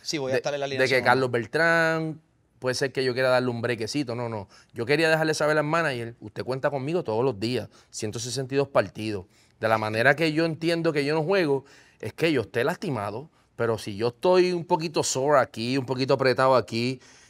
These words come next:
Speaker 2: yo decía en mi mente, yo le decía, Yo sé que ochenta por ciento mío es mejor probablemente que cien por ciento de,
Speaker 1: De otro.
Speaker 2: del otro,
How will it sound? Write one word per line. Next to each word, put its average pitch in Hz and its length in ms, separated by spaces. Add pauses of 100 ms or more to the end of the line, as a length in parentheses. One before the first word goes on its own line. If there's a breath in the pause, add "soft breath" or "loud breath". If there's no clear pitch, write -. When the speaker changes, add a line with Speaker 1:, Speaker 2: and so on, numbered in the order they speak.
(140 loud breath)
Speaker 2:
yo 120 140
decía 123 200
en 120 40
mi 120 80
mente, 113 680
yo 113 120
le 117 60
decía, 110 240
Yo 131 180
sé 185 320 (600)
que 113 380
ochenta 131 440
por 156 100
ciento 151 320
mío 135 380 (360)
es 113 120
mejor 123 540 (120)
probablemente 120 720 (240 soft breath)
que 110 100
cien 101 200
por 117 120
ciento 131 480 (260)
de, 107 180
Speaker 1:
De 104 140
otro. 95 200 (200)
Speaker 2:
del 110 260
otro, 147 460